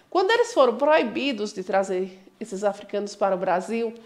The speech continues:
eles passaram a vender, né, aqui no Brasil, os que já tinham aqui, vender ou alugar os seus próprios,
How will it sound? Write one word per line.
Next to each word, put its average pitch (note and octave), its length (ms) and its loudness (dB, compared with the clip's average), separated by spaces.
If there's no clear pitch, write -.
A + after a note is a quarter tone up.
eles C#4 300 12
passaram C4+ 560 6
a B3+ 120 6
vender, A#3+ 840 0
né, G3 320 -2
aqui G#3 360 2
no A3 100 0
Brasil, A3 340 0
os C#4 100 -6
que D4 160 -2
já D#4 240 2
tinham C#4+ 420 -2
aqui, G#3 360 -6
vender C4+ 800 8
ou D#4+ 240 6
alugar D4 760 4
os D4 200 0
seus - 400 0
próprios, A#3+ 760 0